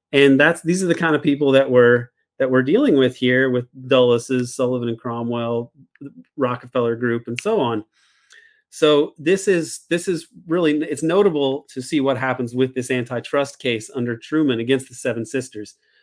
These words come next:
When Eisenhower takes office, he gets elected on with all this oil money.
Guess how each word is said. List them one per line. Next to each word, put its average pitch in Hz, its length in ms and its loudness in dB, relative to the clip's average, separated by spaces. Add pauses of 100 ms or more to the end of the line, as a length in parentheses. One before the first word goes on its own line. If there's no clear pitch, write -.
(180)
When 139 540 0 (260)
Eisenhower 156 520 0
takes 135 300 -6
office, 123 480 -6
he 127 180 -8
gets 135 220 -2
elected 131 400 -2
on 127 160 -4
with 127 140 -6
all 123 120 0
this 147 140 -2
oil 123 280 2
money. 117 420 -4